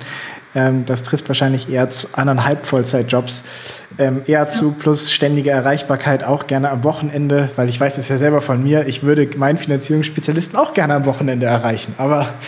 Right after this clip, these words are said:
Speaker 1: ja, mal gucken, wie die Realität immer so aussieht.
Speaker 2: <laughs>
Speaker 1: Ähm, was ist denn aktuell so dein, dein, dein größter Engpass, äh, in Bezug auf das Thema Selbstständigkeit, äh, Immobilien und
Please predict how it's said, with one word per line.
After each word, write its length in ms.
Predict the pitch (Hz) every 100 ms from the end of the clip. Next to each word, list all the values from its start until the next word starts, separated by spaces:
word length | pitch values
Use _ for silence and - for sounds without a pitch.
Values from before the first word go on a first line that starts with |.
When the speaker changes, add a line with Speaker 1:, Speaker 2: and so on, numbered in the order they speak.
| - - - -
Speaker 1:
ja, 80 | - - - -
mal 220 | 151 151 123
gucken, 240 | 160 147
wie 60 | 127
die 60 | 127
Realität 420 | 139 120 120 147
immer 160 | 135 123
so 120 | 127
aussieht. 420 | 139 147 233 - - - - - -
Speaker 2:
<laughs> 300 | 294 269 254 - - - - -
Speaker 1:
Ähm, 640 | 190 185 185 185 180 185 - - - - -
was 220 | 156 214
ist 120 | 254 -
denn 460 | 190 180 160 - - -
aktuell 320 | - 185 226 160
so 100 | 151
dein, 180 | 139
dein, 240 | 135 139 131
dein 180 | 135 131
größter 480 | 131 170 - 127
Engpass, 760 | 143 156 156 123 120 - - - -
äh, 380 | 131 131 123 120 123 -
in 120 | 139
Bezug 380 | 135 - 139 139
auf 200 | 135 131
das 200 | 127 120
Thema 640 | - 139 131 127 123 - -
Selbstständigkeit, 840 | - 127 123 120 120 135 120 120 - -
äh, 160 | 127
Immobilien 480 | 135 127 117 127 127 123
und 200 | 123